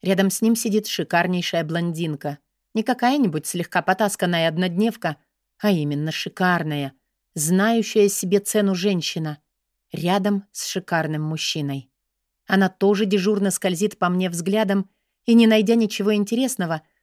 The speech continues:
снова поворачивается к Игорю, кладёт ему ладонь на запястье и что-то негромко говорит на ухо. Он же наклоняется к ней и приобнимает за талию. Толчок в мою грудь изнутри такой болезненный,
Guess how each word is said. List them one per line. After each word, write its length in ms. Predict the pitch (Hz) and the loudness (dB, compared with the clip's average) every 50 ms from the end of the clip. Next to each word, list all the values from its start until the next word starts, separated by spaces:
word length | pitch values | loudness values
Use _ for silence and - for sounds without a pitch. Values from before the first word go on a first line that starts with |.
| _ _ | _ _
снова 380 | - - - 247 302 311 214 156 | -10 -4 0 2 2 2 2 0
поворачивается 720 | - 175 165 175 190 220 214 - 240 247 247 254 254 - 262 | -2 -2 0 0 0 0 -2 -2 -2 -2 -2 -2 -2 -4 -6
к 180 | 262 - 233 | -2 -2 -2
Игорю, 360 | 180 151 156 - 151 147 143 - _ _ _ _ _ _ | -2 -2 -2 -2 -2 -4 -4 -8 _ _ _ _ _ _
кладёт 400 | - - 175 170 160 170 170 - | -6 -4 -2 -2 0 -2 -2 -2
ему 200 | 175 170 170 170 | -2 0 0 0
ладонь 360 | 170 175 170 160 175 185 185 | 0 0 0 0 0 0 0
на 80 | 180 170 | 0 0
запястье 680 | 165 180 180 - 214 220 208 - - - 185 180 175 - _ _ _ _ _ | 0 -2 0 0 0 0 -2 -4 -6 -4 -4 -4 -4 -6 _ _ _ _ _
и 60 | - | -4
что-то 280 | 190 - - 262 - 233 | -4 -2 -4 -2 0 2
негромко 460 | 226 226 202 185 233 262 254 240 233 | 2 2 2 2 2 0 0 0 0
говорит 400 | 208 202 208 208 226 240 233 - | 0 0 2 2 0 -2 -2 -2
на 240 | - 233 220 175 156 | 0 0 0 0 -2
ухо. 320 | 147 - - - 156 143 - _ _ _ _ _ _ _ | -4 -6 -8 -8 -8 -8 -10 _ _ _ _ _ _ _
Он 140 | - 185 180 | 0 0 0
же 100 | 151 160 | 0 0
наклоняется 680 | 156 156 - - 170 165 170 190 208 196 185 - - 190 | -2 -4 -2 -2 0 0 2 2 2 0 0 -2 -4 -6
к 100 | 190 - | -4 -2
ней 160 | 220 226 233 | 0 0 0
и 180 | 220 - - 214 | 0 -2 -4 -4
приобнимает 680 | 208 - 220 220 202 185 180 214 214 208 208 202 190 170 | 0 2 2 4 4 4 2 2 2 2 2 0 0 0
за 80 | 185 190 | -2 -4
талию. 540 | 190 - 175 160 151 147 147 143 143 143 _ _ _ _ _ _ _ _ _ _ _ _ _ _ | -2 -2 -2 -2 -2 -4 -4 -6 -6 -10 _ _ _ _ _ _ _ _ _ _ _ _ _ _
Толчок 480 | - 170 165 - - - 214 202 - | -10 -10 -10 -10 -10 -8 -8 -8 -6
в 80 | 165 160 | -6 -4
мою 220 | 170 175 175 165 | -4 -2 -2 -4
грудь 320 | 160 165 175 196 190 - 185 | -4 -4 -6 -6 -4 -6 -6
изнутри 380 | 160 165 180 175 - 202 202 | -4 -4 -4 -2 -2 -2 -2
такой 240 | - 190 - 226 208 | -2 0 0 0 0
болезненный, 640 | 170 190 196 208 226 202 202 208 202 202 190 185 | 2 2 2 2 2 2 2 2 2 2 0 -2